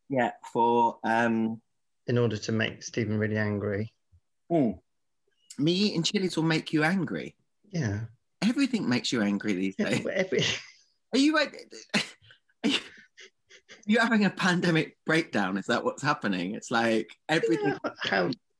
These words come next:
Speaker 2: horrible it's to, to watch someone eat a jar of green chilies. Stop eating the chilies.
Speaker 1: So, in other news,
Speaker 2: We've seen each other twice.
Speaker 1: Yeah, and one of those times was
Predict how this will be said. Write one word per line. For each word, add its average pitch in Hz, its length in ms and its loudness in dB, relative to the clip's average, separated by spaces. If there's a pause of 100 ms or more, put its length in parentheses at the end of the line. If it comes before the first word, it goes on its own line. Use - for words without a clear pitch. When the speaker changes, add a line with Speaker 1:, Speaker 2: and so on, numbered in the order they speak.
(120)
Speaker 2:
horrible 143 460 0
it's - 200 -4
to, 131 160 -2 (200)
to - 140 -2
watch 139 340 -2
someone 123 440 -2
eat 120 340 -2
a 123 100 0
jar 113 560 -2
of 101 120 -2
green 113 280 0
chilies. 98 640 -4 (480)
Stop - 520 -4
eating 143 360 -2
the 147 80 -2
chilies. 123 680 -4 (720)
Speaker 1:
So, 117 440 0 (600)
in 165 140 2
other 175 200 2
news, 104 500 0 (760)
Speaker 2:
We've 131 120 0
seen 165 220 0
each - 200 -4
other 139 140 0
twice. 110 600 -4 (240)
Speaker 1:
Yeah, 208 220 0 (100)
and 160 340 0
one 147 180 2
of 175 100 0
those 113 220 2
times 127 380 0
was 170 300 -2